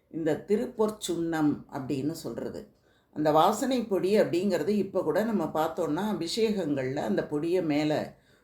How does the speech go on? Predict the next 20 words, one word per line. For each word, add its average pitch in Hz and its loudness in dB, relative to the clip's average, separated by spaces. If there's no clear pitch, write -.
போட்டுட்டு 180 0
அதுக்கப்புறம் 185 2
அபிஷேகங்கள் 170 0
பண்றத 156 0
நம்ம 143 0
பார்க்குறோம். 147 -2
அப்படி 254 2
அந்த 185 4
அபிஷேக 262 0
பொடியை 190 0
இடிக்கும்போது 180 0
என்னென்ன 220 4
முறைகளின்படியெல்லாம் 165 0
நம்ம 156 0
செய்ய 147 -2
போறோங்கிறத 143 -2
மாணிக்கவாசகர் 165 0
இந்த 131 2
இடத்துல 135 -4
குறிப்பிடுறாரு. 143 -2